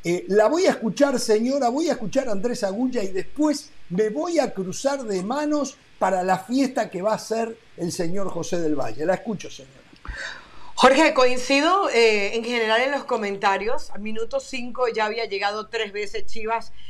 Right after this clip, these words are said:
Speaker 2: y Nahuel Guzmán, como lo dices tú, era protagonista. Eh, creo que incluso lo de Tigres, eh, eh, maximizaba lo que estaba haciendo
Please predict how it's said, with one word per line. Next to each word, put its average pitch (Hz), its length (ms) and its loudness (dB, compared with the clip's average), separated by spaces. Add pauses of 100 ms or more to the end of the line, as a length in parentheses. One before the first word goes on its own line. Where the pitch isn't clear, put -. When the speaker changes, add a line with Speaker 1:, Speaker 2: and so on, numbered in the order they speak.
Speaker 2:
y 233 120 -4
Nahuel 208 360 -2
Guzmán, 214 320 -4
como 208 200 -4
lo 190 80 -4
dices 190 320 -10
tú, 214 180 -6
era 196 400 -2 (300)
protagonista. 226 1000 -2 (320)
Eh, 240 400 2
creo 269 300 0
que 381 100 -4
incluso 285 420 -10
lo 339 80 -6
de 247 160 -2
Tigres, 277 520 -8 (320)
eh, 214 320 -4 (160)
eh, 233 160 -6 (260)
maximizaba 247 960 -2
lo 262 120 2
que - 80 -8
estaba 226 300 -2
haciendo 202 400 -6